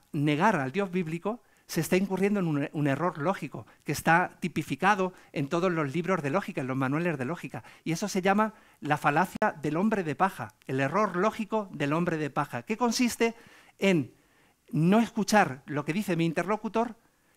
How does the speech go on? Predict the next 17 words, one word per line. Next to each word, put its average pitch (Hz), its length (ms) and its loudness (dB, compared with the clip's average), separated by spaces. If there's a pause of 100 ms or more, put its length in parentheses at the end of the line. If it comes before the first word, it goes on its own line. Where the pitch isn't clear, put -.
(260)
e 170 100 2
inventarme 156 760 0 (440)
un 208 280 2
enemigo, 156 600 0 (140)
construirme 175 540 0
un 175 100 0
enemigo 170 540 -2 (240)
a 147 120 4
la 190 120 6
medida 220 460 -2 (160)
para 151 180 0
poder 160 300 0
derrotarlo 175 680 0 (240)
más 156 220 2
fácilmente. 120 680 -6 (760)
La 151 120 -2
falacia 220 680 2